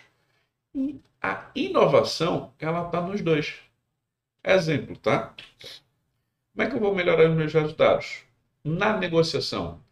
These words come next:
eu tenho formas de negociar, eu tenho maneiras de estruturar um fluxo pra conseguir otimizar as despesas. Existe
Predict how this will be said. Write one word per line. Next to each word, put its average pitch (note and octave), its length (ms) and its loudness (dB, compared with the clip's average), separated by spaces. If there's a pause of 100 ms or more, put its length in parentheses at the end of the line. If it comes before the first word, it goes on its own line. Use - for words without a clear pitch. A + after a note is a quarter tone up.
(1000)
eu A#2+ 160 -4
tenho E3 160 -2
formas F3 480 2
de E3 60 -8
negociar, E3 840 0
eu A#2+ 160 -4
tenho B2+ 140 -2
maneiras C#3+ 640 0
de C#3+ 280 -8 (120)
estruturar F3 640 2
um E3 120 2
fluxo - 560 -6 (480)
pra - 380 2 (180)
conseguir F3+ 520 -4
otimizar D#3+ 420 0
as D3 60 2
despesas. - 640 -2
Existe B2+ 340 -4